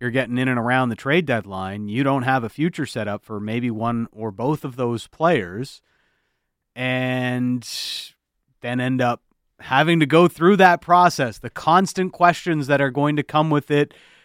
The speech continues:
the uncertainty. It's just, it's a lot. And then there's the biggest factor, the potential of losing a player of that stature for absolutely nothing.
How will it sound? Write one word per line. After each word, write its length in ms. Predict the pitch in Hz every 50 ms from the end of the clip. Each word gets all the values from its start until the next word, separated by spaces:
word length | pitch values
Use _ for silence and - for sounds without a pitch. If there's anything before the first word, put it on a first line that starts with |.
| _ _ -
the 120 | 120 123
uncertainty. 920 | 131 147 165 175 156 - - 175 170 - - 160 151 - - 156 151 147 147
It's 240 | - 147 160 -
just, 380 | - 208 202 - - - - - _ _ _ _ _ _ _ _ _ _ _ _ _ _ -
it's 200 | 220 247 - -
a 40 | 240
lot. 480 | 220 214 226 247 240 190 113 82 - - _ _ _ _ _ _ _ _
And 140 | - 165 170
then 140 | 185 202 202
there's 320 | 190 180 170 156 123 - - _ _ _ _ _
the 220 | 147 123 160 160
biggest 360 | 135 185 190 156 156 143 -
factor, 480 | - 127 98 92 - - 131 135 139 143
the 140 | 135 123 117
potential 460 | - - - 131 131 123 - 123 120
of 100 | 107 104
losing 540 | 110 113 120 131 135 135 123 113 127 120 117
a 40 |
player 400 | 107 - _ 123 117 113 110 104
of 120 | 101 92 90
that 260 | 104 101 101 95 -
stature 640 | - - 110 104 98 98 - - 101 95 92 92
for 420 | - _ 110 104 101 98 95 92 - -
absolutely 680 | 101 104 104 104 101 - - 98 95 95 73 80 92
nothing. 360 | 90 92 87 85 _ _ 62